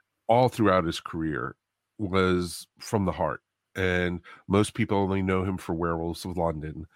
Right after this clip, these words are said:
but he had so much more. And it's just always been a shame that the Rock Hall has always stumped him throughout the years. You know, if Todd Rundgren is up there for being nominated,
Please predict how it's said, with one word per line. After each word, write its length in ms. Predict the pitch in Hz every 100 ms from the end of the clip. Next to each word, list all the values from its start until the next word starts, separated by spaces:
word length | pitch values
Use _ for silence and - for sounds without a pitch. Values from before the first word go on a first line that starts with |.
| _ _
but 140 | 92
he 160 | - 95
had 180 | 87 -
so 560 | - - - - 139
much 340 | 101 80 - -
more. 320 | 78 76 76 _ _ _ -
And 420 | 92 87 85 82 -
it's 240 | 95 -
just 240 | - 95 - _
always 840 | 92 104 107 107 101 98 92 - - _ _ _ -
been 140 | 95
a 40 | 92
shame 460 | - 95 92 85 - - - -
that 120 | 92
the 120 | 101
Rock 280 | 90 87 87
Hall 260 | - 82 76
has 240 | - 85
always 580 | - 87 82 80 80 - -
stumped 460 | - - 85 -
him 120 | - - _ _ _ _ -
throughout 300 | 90 82 -
the 100 | 78
years. 520 | - - - - - _ _ _
You 80 | 120
know, 140 | 107
if 120 | 98 -
Todd 220 | 127 123
Rundgren 580 | 120 107 95 95 92 87
is 180 | 101 87
up 200 | 92 -
there 460 | 92 87 82 82 80 _ _
for 180 | -
being 300 | 90 95 90
nominated, 600 | 85 85 85 85 82 82